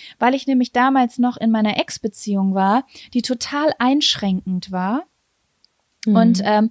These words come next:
Speaker 1: wo ich auch nicht mehr alleine feiern gehen konnte, ohne dass es Stress gab und so. Also es war so ganz, ganz viel Eifersucht im Spiel. Und, ähm, das war ja jetzt aber eine Abschlussfahrt, das heißt, da nobody could stop me.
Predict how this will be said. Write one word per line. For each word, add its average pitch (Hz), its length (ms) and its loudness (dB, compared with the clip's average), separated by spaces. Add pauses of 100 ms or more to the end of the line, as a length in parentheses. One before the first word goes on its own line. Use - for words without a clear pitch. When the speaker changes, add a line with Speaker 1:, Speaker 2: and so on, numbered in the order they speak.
(240)
Speaker 1:
wo 247 120 0
ich 240 140 -2
auch 220 100 -2
nicht 262 200 2
mehr 240 240 2
alleine 220 540 2
feiern 254 400 2
gehen 208 180 -4
konnte, 208 540 -4 (300)
ohne 220 280 4
dass 208 340 0 (120)
es 208 300 -2
Stress - 440 -4
gab 175 300 -2
und 190 200 -4
so. 233 260 -4
Also 202 340 -4
es - 260 -10
war 208 220 0
so 208 160 -4
ganz, 220 240 -2
ganz 233 160 0
viel - 160 -4
Eifersucht 240 500 0
im 247 140 0
Spiel. 269 360 0 (380)
Und, 220 340 0
ähm, 214 280 0
das 214 180 -4
war 220 140 2
ja 240 120 2
jetzt 220 280 -2
aber 214 160 -6
eine 196 180 0
Abschlussfahrt, 202 560 -2
das 196 140 -6
heißt, 190 400 -4 (440)
da 175 260 2
nobody 180 540 0
could 185 260 -8
stop - 420 -4
me. 180 260 -6